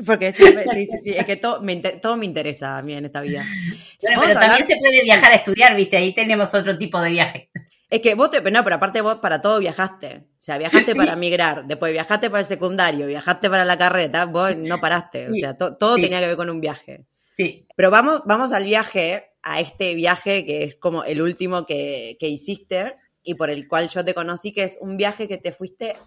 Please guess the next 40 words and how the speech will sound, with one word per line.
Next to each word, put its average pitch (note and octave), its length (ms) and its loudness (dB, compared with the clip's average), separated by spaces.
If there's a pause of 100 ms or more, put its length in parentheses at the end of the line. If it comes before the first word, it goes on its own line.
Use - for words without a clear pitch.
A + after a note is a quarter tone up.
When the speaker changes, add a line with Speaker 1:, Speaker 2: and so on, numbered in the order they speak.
Speaker 1:
a D3+ 120 -6
Estados F3 480 -6
Unidos. C#3+ 320 -12
Speaker 2:
Estados F#3 260 -2
Speaker 1:
Ni E3+ 100 0
nada F#3 140 0
Speaker 2:
Unidos. G3 280 -2
Speaker 1:
más - 80 -18 (120)
ni E3+ 180 -8
nada F3+ 240 0
menos, F3+ 560 -8 (160)
la D3+ 200 -8
Sandra, F3 540 -4
y, F3 340 -10 (580)
eh, D3+ 500 -6
¿cómo, A3 220 -4
cómo C4 220 -2
fue? B2+ 240 -10
O - 360 -20
sea, F#3 160 -4
¿cómo G#3+ 200 -4
fue A#3 160 -4
la A#3 80 0
decisión G3+ 360 -6
de G3+ 60 -6
decir, G3 400 -8 (180)
"Mirá, D3 220 -8
¿sabés D3+ 340 -8
qué? F3+ 420 -8 (420)
Me C3 140 -16
voy E3+ 120 -4
a E3 40 -4
Estados D#3+ 360 -8
Unidos D3+ 400 -10 (260)
sola"? C3+ 760 -2 (280)
Aparte. C3+ 400 -10 (160)
Ah, G3+ 300 6
porque F#3 260 0
esto, E3+ 340 -2
perdón, C3+ 380 -6